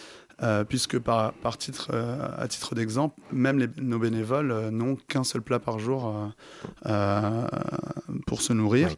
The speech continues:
Speaker 2: tout le monde est rationné, quoi.
Speaker 1: Voilà,
Speaker 2: Ouais.
Speaker 1: ils sont rationnés, mais, euh, voilà, ils ont, ils n'ont qu'un seul plat par jour, parce que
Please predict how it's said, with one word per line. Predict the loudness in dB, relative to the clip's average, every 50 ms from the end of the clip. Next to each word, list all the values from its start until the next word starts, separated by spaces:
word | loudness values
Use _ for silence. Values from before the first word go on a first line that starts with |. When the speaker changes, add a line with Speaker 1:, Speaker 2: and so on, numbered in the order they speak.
| 0 4
Speaker 2:
tout | 6
le | 8
monde | 10 10 10 8
est |
rationné, | 8 6 4 2 2 0 0 0 0
quoi. | 0 2
Speaker 1:
Voilà, | 4 4 4
Speaker 2:
Ouais. | 4 2
Speaker 1:
ils | 2 2
sont | 4 4 6
rationnés, | 6 6 6 6 4 4 6 6 8 8 6
mais, | 6 6 4 4 6
euh, | 6 4 4
voilà, | 4 4 4 4 4 2 2 0
ils | 0 0 0
ont, | 0 0 2
ils | 2 2
n'ont | 4 4 4 4
qu'un | 2 2 2 2
seul | 4 4 2 2
plat | 0 0 2 4 4
par | 6 6 4 6
jour, | 6 6 4
parce | 4 2 -2
que | -4